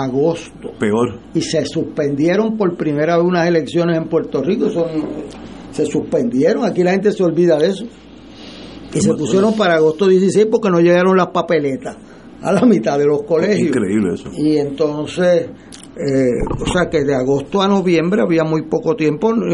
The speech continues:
Speaker 1: para levantar recursos y para, eh, eh, buscar gente que se pueda haber enojado.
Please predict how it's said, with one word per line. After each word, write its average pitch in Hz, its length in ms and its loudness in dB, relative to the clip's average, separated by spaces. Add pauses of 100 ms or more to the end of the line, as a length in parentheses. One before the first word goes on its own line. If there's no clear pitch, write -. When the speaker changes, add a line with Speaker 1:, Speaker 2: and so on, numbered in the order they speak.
Speaker 1:
para 151 220 0
levantar 139 440 0
recursos 175 640 0
y 185 100 2
para, 147 440 -2 (480)
eh, 139 680 0 (920)
eh, 120 340 -2 (580)
buscar 135 460 -2
gente 151 400 0
que 165 140 0
se 147 180 -2
pueda 139 280 0
haber 139 180 2
enojado. 135 560 0